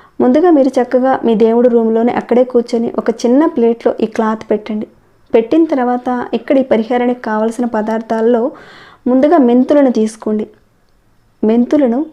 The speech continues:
బుధ గ్రహానికి సంబంధించిందిగా కూడా చెప్తారు. ఈ మెంతుల్ని ఈ గ్రీన్ కలర్లో పెట్టండి. ఈ గ్రీన్ కలర్లో పెట్టడానికి ముందుగా మీరు ఏం చేస్తారంటే ఆ గ్రీన్ కలర్లో కాస్త పసుపు, కుంకుమ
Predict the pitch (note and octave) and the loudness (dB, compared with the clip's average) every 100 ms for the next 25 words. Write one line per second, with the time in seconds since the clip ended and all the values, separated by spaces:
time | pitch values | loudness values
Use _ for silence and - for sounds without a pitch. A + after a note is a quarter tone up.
0 | - A3+ A#3 C4 B3 B3 A#3+ A#3+ B3 A3+ | -4 0 0 2 0 0 -2 -2 -2 -2
1 | A3+ A3+ A3 G#3 G#3+ G#3+ A3 G#3+ B3+ C4 | -2 0 0 -2 -2 0 -2 0 0 0
2 | A3 - A3 - - _ _ _ _ - | -8 -8 -10 -12 -20 _ _ _ _ -20
3 | - _ A#3 A#3 A#3+ B3+ C#4+ B3+ - A#3 | -20 _ 2 4 4 2 2 2 0 -2
4 | F#3+ A#3+ B3+ C4+ A3 A3 C4 C4+ G#3+ G#3+ | 0 2 2 2 -2 0 0 -2 -6 -6
5 | G#3+ - _ _ _ B3 A#3 G#3 B3 D4+ | -6 -6 _ _ _ -2 0 2 4 2
6 | D4+ C#4 C#4 D4 A#3 A#3 A#3+ A#3+ A#3+ A3 | 2 2 2 2 0 0 0 0 -2 -2
7 | A3 A#3+ C#4 A#3 A3 A3+ A#3 A#3 A3+ A3+ | 0 2 2 2 0 0 -4 -4 -4 -2
8 | A3 A3+ G#3 G3 A3 A#3 A#3+ A3+ A3+ A#3 | -2 -4 -4 0 0 0 -2 -2 -2 -2
9 | A#3 - - - - _ - B3 C4 C4 | -4 -8 -18 -20 -20 _ -2 0 0 -4
10 | - - - - G#3 G#3 A#3 D#4+ G#4 - | -8 -8 -16 -4 -4 -2 -4 -2 -4 -8
11 | _ _ _ _ _ - A3+ A3+ B3 | _ _ _ _ _ -2 0 0 0